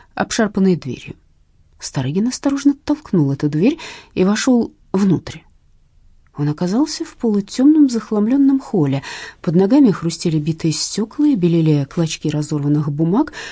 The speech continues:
В проёмы выбитых окон лился тусклый сероватый свет, и в потоках этого света кружили столбы пыли. В дальнем конце холла послышался какой-то шорох.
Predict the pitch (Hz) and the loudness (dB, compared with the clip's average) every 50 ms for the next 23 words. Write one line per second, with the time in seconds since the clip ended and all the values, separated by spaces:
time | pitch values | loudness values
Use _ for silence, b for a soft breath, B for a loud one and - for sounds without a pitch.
0 | B B B B - 226 233 254 302 349 339 302 254 226 208 247 262 240 220 - | B B B B 0 2 4 6 6 8 8 8 6 6 4 4 2 2 2 0
1 | 202 190 - - 302 302 - - 302 285 262 254 285 277 - - - 269 262 - | 0 -2 -2 -2 -4 -2 2 4 6 6 6 4 2 0 -2 -4 -2 -2 -4 -4
2 | _ - 285 269 - - - 269 262 - - - 240 240 247 262 254 - 277 262 | _ -4 -4 -4 -4 -4 -4 -4 -4 -2 -2 -2 -2 0 0 -2 -2 -2 -4 -4
3 | - - - 160 143 160 - - B B B B B B 185 190 190 165 - - | -4 -2 -2 -2 -2 -2 -4 -8 B B B B B B 2 4 4 2 2 -2
4 | 202 196 220 202 - - - 180 175 185 180 180 - - 220 240 311 311 - 320 | -4 -2 -4 -4 -6 -4 -4 -4 -2 -2 -2 -2 -2 -2 -2 -2 -2 -2 -4 -6
5 | 302 - - 247 233 214 233 269 277 277 269 262 - - - - 240 240 214 214 | -4 -2 -2 0 0 2 2 0 0 0 -2 -4 -4 -6 -4 -2 -2 -2 0 0
6 | 247 254 - _ _ _ - - 226 170 131 - - - - - _ _ _ _ | -2 -2 -2 _ _ _ -4 -2 0 0 0 -2 -6 -12 -14 -16 _ _ _ _
7 | _ _ _ _ _ _ _ _ _ - - - 175 190 214 220 202 196 - 196 | _ _ _ _ _ _ _ _ _ -20 -10 -6 -4 -2 -2 -2 -2 -2 -2 -2
8 | 190 190 - - 247 - - - 339 339 254 156 - B B B B B B B | -2 -2 -2 -4 -4 -4 -2 0 2 2 2 2 0 B B B B B B B
9 | B 185 180 - 285 302 - 269 247 - - - 208 170 - - _ - - - | B -4 -2 0 0 0 0 0 -2 -2 -2 -2 -2 -2 -4 -6 _ -8 -4 -2
10 | 254 254 - 233 - - - - 233 160 110 95 - - - - - | -2 -2 -2 -2 -6 -6 -6 -4 -4 -4 -4 -6 -12 -14 -18 -20 -20